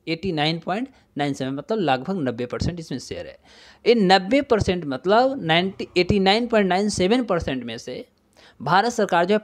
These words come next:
पन्द्रह परसेंट जो शेयर है उसको वो सेल कर रही है, और सेल करने से लगभग भारत सरकार को पाँच हजार बीस करोड़ रुपया का मिलने का इसकी संभावना आती है।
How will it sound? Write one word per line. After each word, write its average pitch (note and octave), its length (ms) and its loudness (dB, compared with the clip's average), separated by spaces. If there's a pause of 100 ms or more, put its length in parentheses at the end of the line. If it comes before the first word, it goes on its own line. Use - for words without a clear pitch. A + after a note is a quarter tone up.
(120)
पन्द्रह A#3 340 6
परसेंट E3+ 480 -2 (600)
जो E3+ 120 2
शेयर E3+ 380 4
है - 300 -14 (1040)
उसको G#3+ 260 2
वो A#3+ 120 6
सेल F3 340 4
कर B2 160 -4
रही F2+ 300 -14
है, - 140 -20 (1120)
और F#3 120 2
सेल A#3+ 300 4
करने G3+ 300 -4
से A3+ 140 -6
लगभग F3 440 0
भारत E3+ 320 -2
सरकार D3 380 -2
को G3+ 160 -2
पाँच F3+ 600 -4
हजार C#3+ 380 -2
बीस D#3+ 400 -6
करोड़ C3+ 380 -2
रुपया B2 480 -4
का C#3+ 320 -8 (640)
मिलने D3+ 280 0
का C#3+ 120 -6
इसकी D#3 200 -8
संभावना A2 500 -6
आती F#2+ 340 -12
है। - 100 -20